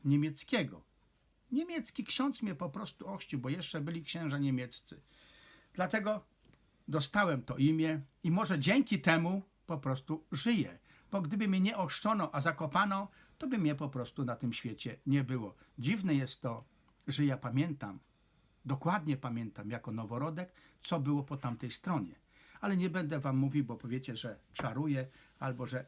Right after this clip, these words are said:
zalewam wodę, gdyż to nie jest takie istotne. Natomiast wiem jedno, że jak mój syn się urodził, też dałem mu Adolf. I też jest Adolf Junior. Adolf Kudliński Junior.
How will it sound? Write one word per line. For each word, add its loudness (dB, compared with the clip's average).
zalewam -4
wodę, -6
gdyż -2
to -2
nie 6
jest -2
takie -8
istotne. -6
Natomiast 0
wiem 4
jedno, 0
że 2
jak 2
mój 6
syn 4
się -2
urodził, -8
też -2
dałem -4
mu 0
Adolf. -8
I -4
też -4
jest -4
Adolf -2
Junior. 0
Adolf -4
Kudliński -6
Junior. 4